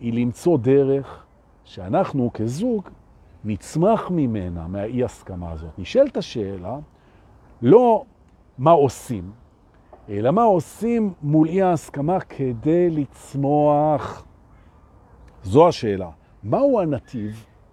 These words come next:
שמנהל את אי ההסכמה בצורה שאנחנו נצמח? האם זה מציאת פשרה? האם זה, אה, המשך תקשורת? האם זה הימנעות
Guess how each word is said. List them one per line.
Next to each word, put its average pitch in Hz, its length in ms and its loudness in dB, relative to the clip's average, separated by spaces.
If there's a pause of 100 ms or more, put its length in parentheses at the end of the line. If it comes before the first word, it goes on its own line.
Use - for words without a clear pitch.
(160)
שמנהל 120 600 2
את - 220 -6
אי 156 120 -4
ההסכמה 139 560 -4
בצורה 113 480 -4
שאנחנו 139 540 -6
נצמח? - 800 -12 (460)
האם 147 360 2
זה 127 200 2
מציאת 110 500 -2
פשרה? 90 600 -8 (500)
האם 151 500 0
זה, 117 580 2 (400)
אה, 107 120 -6 (100)
המשך 135 500 2
תקשורת? 95 1000 -6 (220)
האם 180 180 4
זה 175 160 4
הימנעות 180 1080 0